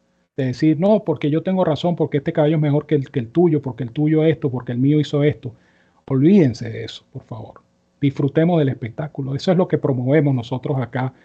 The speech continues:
en estos programas. Disfrutar de estos campeones, disfrutar de la Breeders' Cup, de la Triple Corona, de la Pegasus World Cup, de las carreras en, en Arabia y en Dubái. El espectáculo, los campeones, el brillo de un deporte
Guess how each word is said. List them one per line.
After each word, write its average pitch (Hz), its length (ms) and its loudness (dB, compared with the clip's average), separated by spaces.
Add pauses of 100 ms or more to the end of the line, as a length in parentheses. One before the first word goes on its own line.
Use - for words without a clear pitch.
(300)
en 127 120 -2
estos 120 240 -4
programas. 113 520 -8
Disfrutar 147 460 0
de 165 80 6
estos 160 200 0
campeones, 135 600 0
disfrutar 127 500 -4
de 151 120 2
la 123 180 -2
Breeders' 151 420 4
Cup, 139 260 -2
de 123 120 0
la 117 100 -2
Triple 165 400 2
Corona, 131 480 0
de 120 100 -10
la 120 100 -10
Pegasus 156 540 0
World 135 220 -6
Cup, 131 300 -4 (420)
de 139 100 2
las 123 140 -2
carreras 147 480 2
en, 123 320 -2
en 120 440 -6
Arabia 139 540 2
y 120 180 -6
en 113 120 -4
Dubái. 127 440 -2 (640)
El 170 140 4
espectáculo, 135 720 -2 (320)
los 143 160 -2
campeones, 135 800 0 (280)
el 143 200 0
brillo 196 400 4
de 160 60 2
un 151 140 2
deporte 156 640 -2